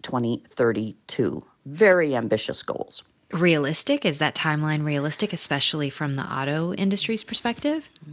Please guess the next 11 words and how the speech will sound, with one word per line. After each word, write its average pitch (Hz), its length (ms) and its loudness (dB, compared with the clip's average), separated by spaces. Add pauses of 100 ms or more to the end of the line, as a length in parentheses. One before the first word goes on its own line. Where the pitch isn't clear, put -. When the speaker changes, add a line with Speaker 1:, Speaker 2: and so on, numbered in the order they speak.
(280)
Speaker 1:
Well, 226 280 2
and 185 140 4
not 196 220 2
just 180 200 4
the 170 140 2
auto 139 260 6
industry, - 680 2 (140)
<laughs> 269 140 -2
uh, 170 240 8
uh, 139 320 6 (120)
in 156 140 4